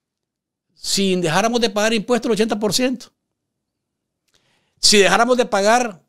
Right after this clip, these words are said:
o apagáramos la energía el ochenta por ciento de los nicaragüenses,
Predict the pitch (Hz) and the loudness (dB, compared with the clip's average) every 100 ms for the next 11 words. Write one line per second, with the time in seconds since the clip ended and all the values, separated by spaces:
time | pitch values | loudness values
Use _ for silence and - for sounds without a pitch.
0 | _ 170 175 170 170 180 226 233 226 202 | _ -4 -2 0 0 2 2 2 0 -2
1 | 185 208 247 226 190 220 226 220 208 240 | -4 -2 0 0 0 -2 -2 -4 -2 0
2 | 247 233 240 220 _ _ _ _ _ _ | 0 -2 -8 -10 _ _ _ _ _ _
3 | _ 165 165 160 170 175 226 208 214 165 | _ -6 -6 -4 -2 2 2 0 -4 -8